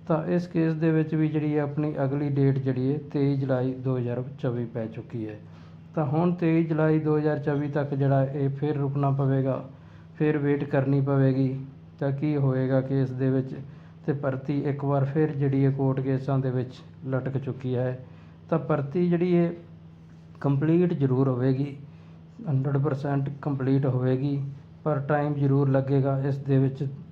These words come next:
ਤਾਂ ਜਿਹੜਾ ਬੀਐਡ ਦਾ ਤੇ ਆਈਐਨਓਐਸ ਦਾ ਜਦੋਂ ਤੱਕ ਕੇਸ ਦਾ ਹੱਲ ਨਹੀਂ ਹੁੰਦਾ, ਉਨੀ ਦੇਰ ਤੱਕ ਭਰਤੀ ਹੁਣ ਕੰਪਲੀਟ ਨਹੀਂ ਹੋ ਸਕਦੀ। ਬੀਐਡ ਵਾਲੇ ਇਹਨੂੰ in ਹੋਣਗੇ ਜਾਂ ਆਊਟ ਹੋਣਗੇ, ਇਹ ਤਾਂ ਫੈਸਲਾ ਜਿਹੜਾ ਹੈ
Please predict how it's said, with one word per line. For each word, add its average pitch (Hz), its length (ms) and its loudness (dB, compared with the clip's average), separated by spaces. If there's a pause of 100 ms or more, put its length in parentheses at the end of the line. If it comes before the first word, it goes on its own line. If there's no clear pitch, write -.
(580)
ਤਾਂ 143 200 -2
ਜਿਹੜਾ 139 260 0
ਬੀਐਡ 139 480 4
ਦਾ 139 240 4
ਤੇ 139 120 0
ਆਈਐਨਓਐਸ 139 640 2
ਦਾ 143 160 0
ਜਦੋਂ 139 280 0
ਤੱਕ 143 340 0
ਕੇਸ 139 260 0
ਦਾ 135 180 0
ਹੱਲ 127 240 0
ਨਹੀਂ 135 160 2
ਹੁੰਦਾ, 123 400 -2
ਉਨੀ 143 240 -2
ਦੇਰ 139 240 0
ਤੱਕ 135 200 -2
ਭਰਤੀ 131 380 -2
ਹੁਣ 127 180 -2 (120)
ਕੰਪਲੀਟ 127 500 -4 (580)
ਨਹੀਂ 147 200 0
ਹੋ 117 140 2
ਸਕਦੀ। 113 420 -6 (1080)
ਬੀਐਡ 175 420 4
ਵਾਲੇ 170 160 4
ਇਹਨੂੰ 170 480 4
in 170 220 6
ਹੋਣਗੇ 151 540 2
ਜਾਂ 151 220 0
ਆਊਟ 139 260 0
ਹੋਣਗੇ, 131 540 0
ਇਹ 143 140 0
ਤਾਂ 143 160 0
ਫੈਸਲਾ 135 460 2
ਜਿਹੜਾ 131 240 0
ਹੈ - 220 -6